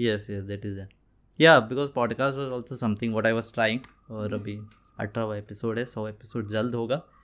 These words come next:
Speaker 1: So,
Speaker 2: <laughs>
Speaker 1: just इंशाल्लाह सब हो जाएगा। And yeah, देखो, सबका अपना पर्सपेक्टिव होता है, way of life। So, what is your, like, what is your motto of living life?
Speaker 2: अ, देखो, हमेशा ना हमें ज़िंदगी में खुश रहना है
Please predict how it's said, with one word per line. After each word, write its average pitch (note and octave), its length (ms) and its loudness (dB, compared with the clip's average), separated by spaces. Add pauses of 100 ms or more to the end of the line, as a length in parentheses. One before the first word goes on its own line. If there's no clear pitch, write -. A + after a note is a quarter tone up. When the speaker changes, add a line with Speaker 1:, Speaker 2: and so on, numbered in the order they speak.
(340)
Speaker 1:
So, A3+ 100 0
Speaker 2:
<laughs> B3+ 960 4
Speaker 1:
just G#2 240 -4
इंशाल्लाह G#2+ 360 -4
सब G#2 220 -10 (100)
हो G#2+ 100 -4
जाएगा। G#2 280 0 (600)
And D3 160 8
yeah, E3+ 260 10
देखो, B2 460 0
सबका C#3+ 800 2
अपना C3 240 0
पर्सपेक्टिव A#2+ 640 0
होता G#2+ 240 0
है, G#2 120 4
way G#2+ 120 2
of A2 200 0
life। G2+ 300 -2 (460)
So, G#2+ 300 -2 (340)
what D#3+ 180 8
is D#3 340 6
your, C#3+ 260 6
like, C3 220 2
what A#2+ 220 -2
is B2 160 -4
your C3+ 200 6
motto A2+ 500 0
of G#2+ 340 -4
living G#2 260 -2
life? - 440 -6 (640)
Speaker 2:
अ, C#4+ 280 2
देखो, D4+ 360 0
हमेशा C#4 680 -2
ना D#4 140 0
हमें C#4 420 -2
ज़िंदगी B3+ 360 -4
में C#4 140 -4
खुश B3+ 360 -8
रहना A3 340 -4
है A3+ 320 -10